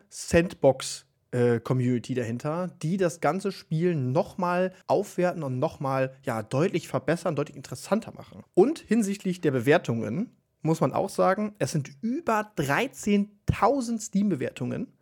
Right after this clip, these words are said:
und sehr positiv. Bei der Anzahl und bei der Anzahl der Spieler, die es normalerweise aktiv spielen, sieht man, dass die Basis hinter dem Spiel, also die Spielerbasis dahinter, deutlich, deutlich höher ist. Wir haben fast neunzig Prozent positive Bewertungen.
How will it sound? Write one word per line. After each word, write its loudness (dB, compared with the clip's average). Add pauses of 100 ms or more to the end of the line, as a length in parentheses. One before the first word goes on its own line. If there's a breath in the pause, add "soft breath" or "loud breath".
und 2 (540)
sehr 2
positiv. -2 (200)
Bei 6
der 4
Anzahl 0 (120)
und 0
bei 6
der 2
Anzahl 0
der -2
Spieler, 0
die 0
es -4
normalerweise 4
aktiv -8
spielen, 2
sieht -4
man, -2
dass -4
die -2
Basis -4
hinter -2
dem 0
Spiel, -4
also -2
die -8
Spielerbasis 2
dahinter, -2 (180 soft breath)
deutlich, 6
deutlich 0
höher 2
ist. -18 (180)
Wir 2
haben 2
fast 0
neunzig 0
Prozent -4 (200)
positive 0
Bewertungen. -2